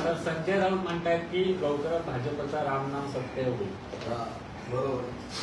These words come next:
Speaker 2: स्वतःचे डेथ, डेथ सर्टिफिकेटवर तारीख आणि नाव नोंदवली गेलेली आहे.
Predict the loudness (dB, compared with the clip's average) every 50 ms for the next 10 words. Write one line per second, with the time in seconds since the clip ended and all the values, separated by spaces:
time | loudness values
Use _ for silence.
0 | -6 -6 -8 -10 -10 -10 -10 -10 -8 -4 -4 -2 0 0 2 4 4 6 8 8
1 | 6 6 4 0 2 4 4 4 6 6 6 6 6 6 4 2 0 0 2 2
2 | 2 4 4 4 4 4 6 6 6 6 6 4 4 2 2 2 4 4 4 4
3 | 6 6 8 8 6 6 6 6 4 4 4 4 4 4 4 2 4 4 2 2
4 | 4 2 2 0